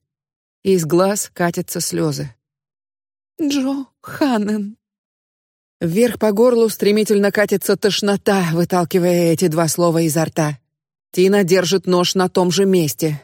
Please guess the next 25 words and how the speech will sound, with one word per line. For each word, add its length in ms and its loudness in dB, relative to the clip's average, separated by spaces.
пока 240 -2
я 240 2
извергаю 520 2
содержимое 720 0
желудка. 600 -2
Кофе, 480 0
виноградная 640 0
газировка 720 0
и 100 4
таблетки, 600 0
ещё 340 2
не 100 2
успевшие 600 0
просочиться 680 0
в 60 -2
мой 200 4
организм. 720 -2
Когда 300 0
всё 180 2
заканчивается, 960 0
я 180 0
не 120 0
чувствую 460 -2
себя 320 0
лучше. 560 -4